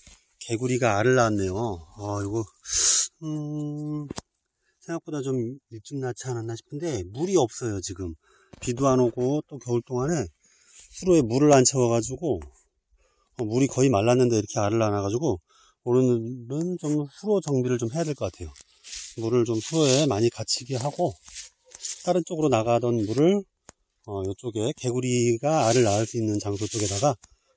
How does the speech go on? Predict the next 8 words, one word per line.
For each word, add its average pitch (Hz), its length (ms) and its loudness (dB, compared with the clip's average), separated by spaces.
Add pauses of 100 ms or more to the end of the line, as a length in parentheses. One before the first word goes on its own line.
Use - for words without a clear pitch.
수로를 151 360 0
내가지고 104 560 -2 (120)
그쪽으로다가 104 440 -8
물이 104 260 -4
흐르도록 127 560 -6 (160)
해서 131 200 -8 (540)
수량을 156 520 2
충분히 185 580 2